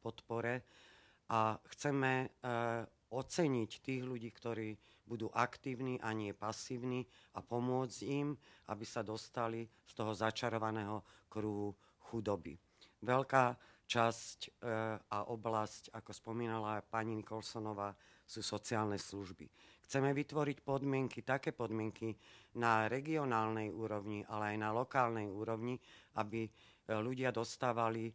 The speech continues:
sociálne služby kvalitné a aby boli pre nich, e, dostupné.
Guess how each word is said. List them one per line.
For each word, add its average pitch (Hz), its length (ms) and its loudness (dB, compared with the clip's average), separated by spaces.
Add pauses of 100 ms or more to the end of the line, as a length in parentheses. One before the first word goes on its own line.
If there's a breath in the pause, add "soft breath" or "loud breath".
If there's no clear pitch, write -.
(240 loud breath)
sociálne 110 640 0
služby 104 560 -8
kvalitné 127 800 0 (240 loud breath)
a 110 160 2
aby 110 100 -2
boli 113 220 0
pre 113 320 -2
nich, 110 180 -2 (320)
e, 104 320 -6
dostupné. 101 800 -4